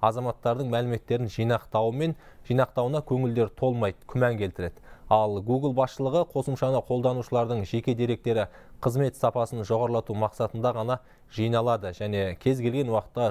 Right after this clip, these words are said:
жоюға болады дегенді алға тартады. Айта кету керек, бұған дейін америкалық компания өз платформасында саяси жарнамаларды жасауға қатысты ережеге өзгеріс енгізетінін хабарлаған. Бұл қадам сайлаушылардың сеніміне селкеу түсірмеу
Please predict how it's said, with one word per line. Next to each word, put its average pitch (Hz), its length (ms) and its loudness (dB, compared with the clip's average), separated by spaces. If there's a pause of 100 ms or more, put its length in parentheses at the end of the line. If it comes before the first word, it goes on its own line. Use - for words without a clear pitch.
жоюға 107 340 2
болады 104 400 -2
дегенді 101 300 -2
алға 98 240 -2
тартады. - 320 -8 (300)
Айта 113 180 2
кету 117 240 -2
керек, 110 240 0
бұған 113 240 0
дейін 107 240 -2
америкалық 110 480 -2
компания 131 560 -2 (300)
өз 131 260 2
платформасында 120 960 0
саяси 117 480 0
жарнамаларды 117 800 0
жасауға 117 460 0
қатысты 143 320 -2 (260)
ережеге 127 560 0
өзгеріс 120 560 0
енгізетінін 117 640 0 (140)
хабарлаған. 113 560 2 (400)
Бұл 123 160 2
қадам 120 320 2
сайлаушылардың 117 720 0
сеніміне 113 600 -2 (320)
селкеу 120 440 0
түсірмеу 113 320 -2